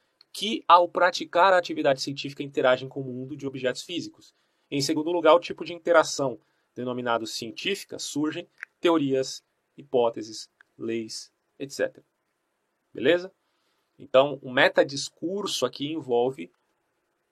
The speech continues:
o aspecto relativo ao horizonte do cientista, fazendo aqui, então, uma ligação, o Karl Popper, aliás, vai chamar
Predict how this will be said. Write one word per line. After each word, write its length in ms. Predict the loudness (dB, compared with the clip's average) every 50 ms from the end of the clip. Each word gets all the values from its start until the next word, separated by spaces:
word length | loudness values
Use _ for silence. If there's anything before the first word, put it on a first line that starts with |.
| _ _ -10
o 240 | -8 -6 -6 -6 -2 0
aspecto 520 | 0 0 2 2 4 4 4 2 0 -4
relativo 460 | 0 2 4 4 4 2 0 0 2
ao 80 | 2 4
horizonte 720 | 2 0 -2 -4 -4 -4 -2 -2 -2 -2 -4 -8 -10 -12 _ _ _ _ _ _ 4
do 160 | 4 6 6
cientista, 720 | 4 2 -2 -4 -4 -6 -6 -6 -6 -6 -8 -12 -14 -16 _ _ _ _ _ _ _ _ _ _ _ _ _ _ _ _ _
fazendo 460 | 6 8 8 8 8 6 4 6 6 4
aqui, 180 | 2 2 -2
então, 180 | -2 0 2 2
uma 140 | 4 4 2
ligação, 640 | 4 4 4 4 4 2 -2 -2 -2 -4 -6 -8 _ _ _ _
o 300 | _ -8 -6 -6 -6 -2
Karl 160 | 0 0 0 0
Popper, 240 | 0 -2 0 0
aliás, 280 | 0 2 2 0 0 0
vai 100 | -2 -4
chamar 420 | -4 -4 -6 -4 -4 -4 -4 -4